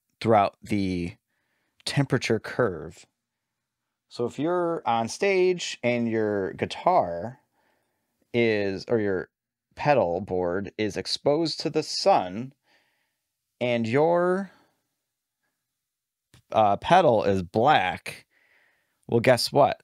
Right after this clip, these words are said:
That's gonna be very hot. And that, it might be a scenario where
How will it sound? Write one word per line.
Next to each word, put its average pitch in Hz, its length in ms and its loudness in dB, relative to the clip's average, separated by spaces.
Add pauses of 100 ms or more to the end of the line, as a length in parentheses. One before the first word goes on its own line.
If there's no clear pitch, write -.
That's 127 260 -2
gonna 113 240 0
be 87 420 -6 (220)
very 107 500 2
hot. 120 720 -2 (840)
And 104 240 -2
that, 143 280 2
it 71 100 -8
might 110 360 -2
be 127 180 0
a 139 60 2
scenario 117 640 2
where 101 600 0